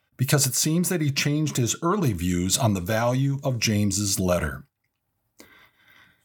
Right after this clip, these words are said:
Luther's observation about James's letter having nothing of the nature of the gospel about it has some truth to it. I get it.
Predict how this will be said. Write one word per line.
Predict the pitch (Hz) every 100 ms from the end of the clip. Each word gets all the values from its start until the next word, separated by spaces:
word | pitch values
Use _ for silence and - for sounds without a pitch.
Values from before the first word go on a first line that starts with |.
| _ _ _ _ _ _ _ _ _
Luther's | 220 262 240
observation | 165 139 117 120 131 123
about | 107 98 101 95
James's | 113 123 110 95 90
letter | 101 101 98 98 -
having | - 123 113 107 95 104
nothing | 143 151 131 110
of | 101
the | 90
nature | 95 117 127 - 120
of | 92 87
the | 95
gospel | 95 104 120 - 92
about | 87 101 131 127
it | -
has | - 160 196 208 185
some | - 208
truth | - 226 196
to | - 92
it. | 67 - - _
I | 143
get | 160 202
it. | 76